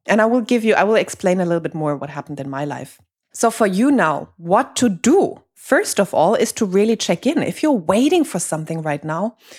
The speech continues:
are you waiting in other areas of your life? Really become very honest with yourself. Is this a pattern right now for you? And then it's time to take action. And that means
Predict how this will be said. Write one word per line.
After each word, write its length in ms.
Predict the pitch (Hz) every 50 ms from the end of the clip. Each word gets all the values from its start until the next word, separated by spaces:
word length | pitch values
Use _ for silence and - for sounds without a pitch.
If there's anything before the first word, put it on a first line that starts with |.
| - _ _
are 120 | 185 190 226
you 120 | - 233
waiting 400 | 214 208 196 208 220 226 240 240
in 120 | 233 220 - -
other 280 | - 240 262 339 349 - -
areas 400 | 180 165 156 156 143 151 - -
of 160 | - 156 -
your 100 | 147 143
life? 420 | 147 151 - - - - - - _ _ _ - - - - - - _ _ _ _ _ _ _ _ -
Really 380 | 196 233 262 311 330 294 311
become 400 | 285 - 240 - - 277 269 240
very 240 | 196 214 247 269 262 269 -
honest 400 | 202 240 277 339 359 - - -
with 180 | 175 165 -
yourself. 560 | - 127 - - - 156 - - - - - _ _
Is 240 | - 254 277 262 -
this 200 | - 247 240 -
a 60 | 214
pattern 480 | 202 - - - 240 254 269 226 170 147
right 220 | 151 143 139 -
now 160 | 143 135 123 127
for 160 | - - 95
you? 300 | - - - 82 - - _ _ _ _ _ _ - - - - - - _ -
And 200 | 202 208 202 185
then 400 | 190 180 208 262 349 392 - _ _ _ _ _ _ _ _ _ _ _ _ _ _ _ -
it's 220 | 214 208 - -
time 440 | - - - 180 160 170 185 220 240
to 120 | - - 202
take 260 | - 214 220 226 -
action. 460 | 202 294 - - - - - - -
And 140 | - 165 175
that 200 | 170 170 170 -
means 460 | 170 175 180 170 190 247 247 - -